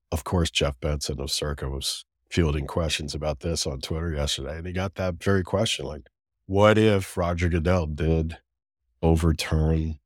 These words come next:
the result of that game? And he was just very forthright in saying, like, "Well, we don't, you know, Circa goes with the original results. We don't, we don't honor overturned games, blah, blah, blah," which I'm sure was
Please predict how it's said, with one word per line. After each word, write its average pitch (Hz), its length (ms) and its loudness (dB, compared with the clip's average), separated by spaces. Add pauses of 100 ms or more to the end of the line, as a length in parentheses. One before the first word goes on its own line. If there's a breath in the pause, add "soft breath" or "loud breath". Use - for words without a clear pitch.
(120)
the 85 160 2
result 76 460 2
of 71 140 -2
that 69 240 0
game? 71 320 -2 (640)
And 71 440 4
he 80 140 6
was 76 140 2
just 73 160 2
very 76 200 2
forthright 78 420 0
in 73 80 2
saying, 73 240 -2
like, 76 220 -4
"Well, 76 240 -2
we 76 100 -2
don't, 78 220 0
you 82 100 2
know, 71 240 0
Circa 85 560 2
goes 80 360 2
with 78 180 -2
the 78 80 -2
original 78 580 -2
results. 80 480 0
We 80 80 -2
don't, 73 300 -6 (180)
we 73 200 -4
don't 73 260 2
honor 76 420 4
overturned 73 680 -4
games, 82 360 0
blah, 80 180 -4
blah, 76 180 -4
blah," 78 300 0
which 82 160 -2
I'm 76 160 -4
sure 78 300 -4
was 80 320 -6